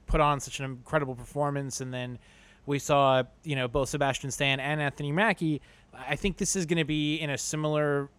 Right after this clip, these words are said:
vein. Um, and I hope that it kind of does take over the world. Uh, I just wanna say a quick shout out. If you've never listened to us before,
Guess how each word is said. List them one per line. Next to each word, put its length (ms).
vein. 560
Um, 520
and 520
I 100
hope 220
that 120
it 160
kind 180
of 120
does 300
take 200
over 200
the 80
world. 420
Uh, 240
I 80
just 200
wanna 180
say 300
a 60
quick 200
shout 180
out. 80
If 140
you've 100
never 260
listened 220
to 100
us 140
before, 680